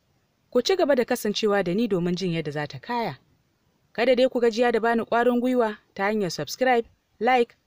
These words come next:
comment da kuma sharing a group group ɗinku. Na gode da irin goyon bayan da kuke bani,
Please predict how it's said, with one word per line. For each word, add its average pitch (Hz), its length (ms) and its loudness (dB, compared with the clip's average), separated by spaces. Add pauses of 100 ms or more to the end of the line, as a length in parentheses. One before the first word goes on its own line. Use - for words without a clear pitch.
(140)
comment 247 460 0 (160)
da 143 100 -6
kuma 214 200 -4
sharing 294 420 -2
a 151 80 -10
group 156 240 -6
group 147 240 -10
ɗinku. 139 320 -12 (760)
Na 262 160 0
gode 330 380 2
da 233 80 0
irin 233 240 -2
goyon 196 280 0
bayan 202 220 -2
da 156 100 -6
kuke 151 280 -12
bani, 165 320 -6